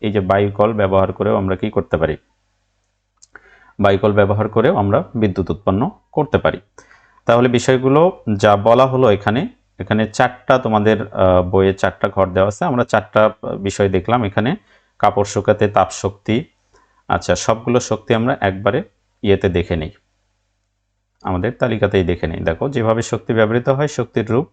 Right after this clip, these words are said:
শক্তির উৎস। তাহলে কাপড় শুকাতে আমাদের তাপ শক্তি ব্যবহার করা হয়েছে, কই থেকে আসছে? সূর্য থেকে। যানবাহন চালাতে যান্ত্রিক শক্তি ব্যবহার করা হয়েছে, কোথা থেকে আসছে? এগুলো জ্বালানি তেল থেকে আসছে। মাইক বাজাতে শব্দ শক্তি আসছে হচ্ছে ব্যাটারি থেকে।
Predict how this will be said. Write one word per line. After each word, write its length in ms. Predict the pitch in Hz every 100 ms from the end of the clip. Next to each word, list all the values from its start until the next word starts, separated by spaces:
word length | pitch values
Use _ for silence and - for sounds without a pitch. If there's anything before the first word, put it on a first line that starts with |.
| -
শক্তির 360 | - 101 120
উৎস। 240 | 98 92 - 76 _ _ _ _ _ _
তাহলে 180 | 117 117
কাপড় 300 | 107 127 139
শুকাতে 380 | 123 123 117 127
আমাদের 240 | 120 117
তাপ 160 | - 110
শক্তি 300 | - 113 117
ব্যবহার 300 | 110 104 101
করা 220 | 104 101
হয়েছে, 340 | 98 107 - 147
কই 200 | 113 107
থেকে 240 | 120 127
আসছে? 280 | 123 - -
সূর্য 340 | - 123 101
থেকে। 260 | 98 82 85
যানবাহন 420 | 98 104 104 113
চালাতে 380 | 113 104 101 101
যান্ত্রিক 400 | 95 92 113 -
শক্তি 240 | - -
ব্যবহার 320 | 107 101 104
করা 200 | 98 101
হয়েছে, 360 | 98 101 - 147 - - _ _ _
কোথা 200 | 117 117
থেকে 240 | 117 117 127
আসছে? 280 | 123 -
এগুলো 200 | 170 135 110
জ্বালানি 380 | 110 107 107
তেল 220 | 98 101 90
থেকে 180 | 92
আসছে। 300 | 85 - -
মাইক 280 | 95 101 104 101
বাজাতে 340 | 104 101 98
শব্দ 300 | - 92 90
শক্তি 460 | 101 101 101 - 104
আসছে 380 | - - - 110
হচ্ছে 220 | - 143
ব্যাটারি 360 | 120 101 95 95
থেকে। 280 | 92 -